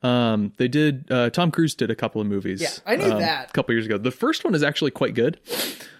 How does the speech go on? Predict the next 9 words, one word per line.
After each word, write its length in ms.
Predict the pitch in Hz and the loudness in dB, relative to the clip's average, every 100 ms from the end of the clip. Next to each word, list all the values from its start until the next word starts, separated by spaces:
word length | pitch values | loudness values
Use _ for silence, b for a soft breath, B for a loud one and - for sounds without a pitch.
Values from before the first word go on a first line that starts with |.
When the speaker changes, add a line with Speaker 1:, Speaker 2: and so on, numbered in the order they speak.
| _ | _
Speaker 2:
Oh, 80 | 131 | 2
okay. 200 | 127 117 | 4 4
Speaker 1:
Um, 280 | 113 107 113 b b | 2 0 -4 b b
the 380 | - 120 117 107 - | 2 4 4 2 -2
second 360 | - 143 127 | 0 0 2
one 120 | 117 113 | 2 2
is 280 | 107 - - _ | 0 -4 -14 _
emphatically 460 | 120 110 117 117 117 | -2 0 0 0 0
not. 420 | 104 101 - - | 0 -2 -8 -14